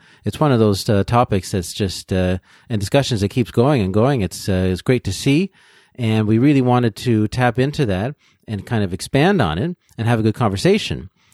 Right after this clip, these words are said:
And as well as the topic has been on our list for a long time. So Vanessa's putting that together, and it's also gonna be something new and different for this show, a panel discussion. So it won't just be one guest. There'll be, I think, three or four people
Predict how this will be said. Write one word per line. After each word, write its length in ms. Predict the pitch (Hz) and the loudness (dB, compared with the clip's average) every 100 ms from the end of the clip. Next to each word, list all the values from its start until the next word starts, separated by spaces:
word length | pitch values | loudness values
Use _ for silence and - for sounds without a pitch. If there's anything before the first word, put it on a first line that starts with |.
| - | -6
And 240 | 120 117 | -2 0
as 220 | 135 147 | 0 0
well 180 | 185 113 | 2 2
as 140 | 113 110 | 0 -2
the 80 | |
topic 340 | 101 120 104 98 | 0 0 2 -2
has 140 | 98 | -2
been 160 | - 98 | -2 0
on 120 | 98 | 2
our 140 | 107 | 2
list 240 | 120 95 - | 2 0 -2
for 160 | 98 | -2
a 80 | 92 | 0
long 220 | 101 170 | 0 0
time. 340 | 196 - 82 90 | -2 -6 -8 -8
So 380 | - 104 95 - - _ | -6 -2 -2 -4 -16 _
Vanessa's 400 | - 131 180 156 | -2 0 2 0
putting 320 | 113 151 139 | 0 0 0
that 160 | 127 120 | 0 -4
together, 500 | - 107 151 123 123 | -4 0 2 2 2
and 160 | - 117 | 0 -2
it's 140 | 117 | 2
also 280 | 147 196 - | 2 2 2
gonna 160 | 113 101 | 0 0
be 80 | 98 | 0
something 640 | - 101 101 98 98 95 | 0 0 0 0 -2 -2
new 400 | 101 107 120 143 | 2 4 4 4
and 300 | 104 90 85 98 | 0 -4 -8 -4
different 480 | 110 - 98 - - | -4 -2 -6 -6 -10
for 180 | - | -4
this 160 | 98 147 | 0 -2
show, 400 | - 107 95 113 - - _ | -2 0 2 0 -4 -20 _
a 200 | - 107 | -2 -2
panel 480 | 104 - 135 135 110 | -2 -4 0 2 2
discussion. 560 | 101 - 147 165 - 80 | 0 0 0 0 -2 -6
So 360 | - 107 98 95 - - | -2 2 2 0 -10 -10
it 60 | 113 | -2
won't 180 | 127 147 | 0 2
just 140 | 135 | 0
be 80 | 117 | 2
one 240 | 110 143 | 2 2
guest. 340 | 123 113 131 - | 2 0 0 0
There'll 140 | 104 | 0
be, 200 | 101 104 | 2 2
I 120 | 104 | 0
think, 200 | 101 185 | -2 -4
three 200 | - 127 | -2 0
or 40 | 107 | 0
four 220 | - 95 | 0 -4
people 540 | - 110 107 87 127 | -4 -8 -6 -6 -8